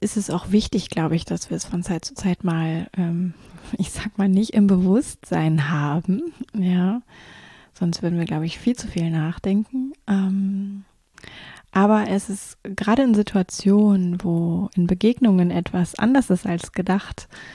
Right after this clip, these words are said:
ähm, oder als gewohnt oder als gewünscht, ähm, glaube ich, ganz hilfreich, sich daran zu erinnern.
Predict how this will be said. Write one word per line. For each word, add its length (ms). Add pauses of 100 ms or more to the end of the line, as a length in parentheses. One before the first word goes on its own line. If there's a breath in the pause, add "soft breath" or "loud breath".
(640 loud breath)
ähm, 580
oder 180
als 260
gewohnt 840
oder 160
als 240
gewünscht, 880 (100)
ähm, 400
glaube 200
ich, 140 (120)
ganz 480 (440)
hilfreich, 720
sich 220
daran 360
zu 200
erinnern. 680